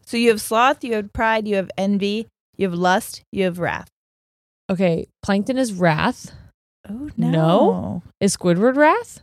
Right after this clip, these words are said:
Speaker 1: Yes.
Speaker 2: Okay.
Speaker 1: Um, Plankton.
Speaker 2: Plankton is envy.
Speaker 1: Yes, of Mister Krabs. Good job.
Speaker 2: Okay.
Speaker 1: Uh, pride.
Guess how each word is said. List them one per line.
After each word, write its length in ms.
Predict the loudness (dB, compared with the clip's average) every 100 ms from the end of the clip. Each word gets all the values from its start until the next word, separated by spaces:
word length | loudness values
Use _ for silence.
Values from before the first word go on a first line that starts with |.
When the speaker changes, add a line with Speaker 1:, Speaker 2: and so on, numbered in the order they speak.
| _
Speaker 1:
Yes. 540 | -8 -6 -6 -12 -20 -20 _ -2
Speaker 2:
Okay. 420 | 0 2 2 0 -10 -20 _ _ _ _ _ _ -4
Speaker 1:
Um, 560 | 0 2 2 2 0 -4 -14 _ _ _ _ -6
Plankton. 600 | -2 0 -2 -2 0 2
Speaker 2:
Plankton 260 | 2 0
is 140 | -4 -2
envy. 440 | -2 0 2 0
Speaker 1:
Yes, 560 | 2 2 2 -2 -6 -18 -18 -6
of 160 | -4
Mister 300 | -4 -6 -6
Krabs. 420 | -6 -4 -4 -6 -10
Good 120 | -6
job. 360 | -4 -6 -8 -8
Speaker 2:
Okay. 460 | -4 0 0 0 -4 -12 _ _ _ _ _ -2
Speaker 1:
Uh, 680 | 2 2 2 2 2 0 -4 -8 -2
pride. 320 | 0 0